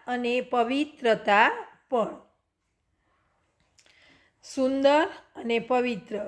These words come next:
તા પ્રત્યય લગાડ્યું. સુંદરતા અને પવિત્રતા. બીજું વાક્ય, એ સાધુ પુરુષની મહાનતા હવે અમને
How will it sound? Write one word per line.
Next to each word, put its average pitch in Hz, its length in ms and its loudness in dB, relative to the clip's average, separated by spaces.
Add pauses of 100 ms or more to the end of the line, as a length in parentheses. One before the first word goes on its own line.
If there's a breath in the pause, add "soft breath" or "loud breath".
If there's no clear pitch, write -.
તા 254 520 2
પ્રત્યય 233 480 -2
લગાડ્યું. 185 560 0 (240)
સુંદરતા 233 800 2 (300)
અને 214 240 -6
પવિત્રતા. 233 1400 -6 (920 soft breath)
બીજું 294 260 4
વાક્ય, 202 460 0 (120)
એ 339 200 0
સાધુ 285 480 2
પુરુષની 262 600 -8
મહાનતા 262 680 0
હવે 247 400 0
અમને 226 640 0